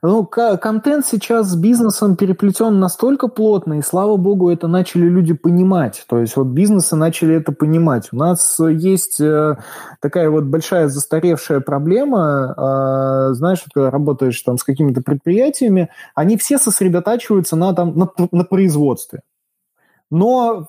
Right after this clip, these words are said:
вот этот вот весь маркетинг, они считают, что это вот вся гомосятина западная, и, ну, как, им это непонятно совершенно.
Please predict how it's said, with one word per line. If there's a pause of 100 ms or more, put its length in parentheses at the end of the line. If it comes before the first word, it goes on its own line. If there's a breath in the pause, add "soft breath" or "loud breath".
вот
этот
вот
весь
маркетинг,
они
считают,
что
это
вот
вся
гомосятина
западная, (420 loud breath)
и,
ну,
как,
им
это
непонятно
совершенно.